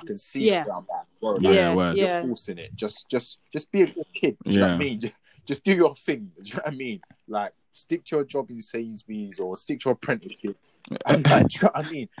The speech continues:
Speaker 1: Just progress your life, bro. Do you know what I mean? Leave it at that. You know what I mean? But, but for me, I'm like, you know what? Having, having come from that sort of environment, I now know. So when I see danger, I know that, nah, I need to keep it stepping. But most
Speaker 2: Yeah.
Speaker 1: of the time,
Speaker 3: Yeah,
Speaker 1: most
Speaker 3: word.
Speaker 1: of the time out here, like,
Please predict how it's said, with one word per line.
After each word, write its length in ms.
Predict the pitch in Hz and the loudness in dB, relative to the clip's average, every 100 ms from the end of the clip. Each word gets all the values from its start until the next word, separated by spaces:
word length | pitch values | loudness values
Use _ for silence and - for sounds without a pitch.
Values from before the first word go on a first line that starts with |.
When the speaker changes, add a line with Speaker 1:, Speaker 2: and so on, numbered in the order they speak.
| - | -14
Speaker 1:
Just 180 | 156 - | -10 -6
progress 360 | - 170 151 | -4 -6 -6
your 80 | 175 | -6
life, 140 | 160 208 120 104 | 2 2 2 -2
bro. 180 | 110 | -4
Do 60 | - - - _ | -6 -10 -16 _
you 60 | 143 | -18
know 60 | |
what 40 | - | -14
I 20 | |
mean? 180 | 160 123 - - - - - | -12 -14 -10 -2 0 0 2
Leave 220 | 143 143 | 2 4
it 0 | |
at 260 | - 139 - | 4 4 4
that. 260 | 107 - - _ | 2 0 -12 _
You 80 | 92 | -12
know 80 | 98 | -12
what 80 | 101 | -10
I 40 | |
mean? 220 | 113 113 - | -8 -8 -6
But, 140 | 107 92 - - - _ | -6 -6 -14 -20 -20 _
but 220 | 123 107 - | -6 -6 -6
for 60 | |
me, 180 | 110 135 | -8 -4
I'm 160 | 127 117 | -4 -4
like, 260 | 117 92 - | -8 -8 -8
you 60 | |
know 120 | 113 | -8
what? 160 | 113 92 - | -6 -6 -2
Having, 380 | 127 131 117 104 | -4 -4 -12 -6
having 280 | 123 131 113 | -6 -6 -8
come 180 | 123 | -12
from 140 | 107 104 | -12 -12
that 120 | 101 | -14
sort 220 | - 104 | -12 -16
of 60 | 95 | -16
environment, 500 | 85 90 98 87 80 _ _ | -16 -12 -12 -14 -20 _ _
I 120 | 92 95 | -8 -4
now 300 | 110 117 101 | 0 0 0
know. 260 | 104 104 80 | -6 -8 -8
So 140 | - 110 | -10 -6
when 100 | 131 | -6
I 80 | 120 | -8
see 300 | - 170 131 | -10 -14 -8
danger, 420 | 113 98 78 78 92 _ - | -6 -6 -8 -12 -12 _ -16
I 80 | 87 | -10
know 160 | 98 92 | -8 -8
that, 140 | 82 | -10
nah, 220 | 82 90 80 - | -10 -10 -10 -12
I 60 | |
need 120 | 98 104 | -12 -12
to 60 | |
keep 160 | - 98 | -12 -14
it 80 | - | -10
stepping. 400 | - 107 - 80 - - _ - | -2 -2 -2 -10 -12 -20 _ -4
But 180 | 92 | -2
most 200 | 104 143 190 | 0 2 4
Speaker 2:
Yeah. 260 | 190 175 | 4 2
Speaker 1:
of 40 | 156 | -2
the 60 | - | -2
time, 160 | - | 4
Speaker 3:
Yeah, 460 | 98 98 90 87 85 | 6 8 6 4 4
Speaker 1:
most 100 | 85 | 2
Speaker 3:
word. 140 | 90 87 | 2 2
Speaker 1:
of 40 | |
the 40 | 90 | -2
time 200 | 131 117 | -4 -6
out 160 | 98 104 | -8 -6
here, 280 | 117 98 92 | -4 -4 -8
like, 260 | 92 90 | -12 -14